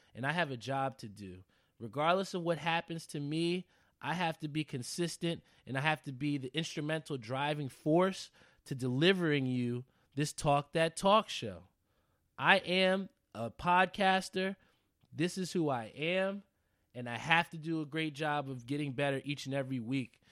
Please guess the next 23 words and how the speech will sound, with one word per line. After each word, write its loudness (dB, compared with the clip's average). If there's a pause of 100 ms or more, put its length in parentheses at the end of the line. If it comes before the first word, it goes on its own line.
(140)
So -2
like 2
I 2
said -2
in -2
my -2
last 2
episode, -2
Troy -2
gave -4
me -4 (300)
great 0 (140)
feedback -4
saying -4
that -6
I -6
had -4
to -4
eliminate -2 (300)
the -2
word 8
"you 2
know." 6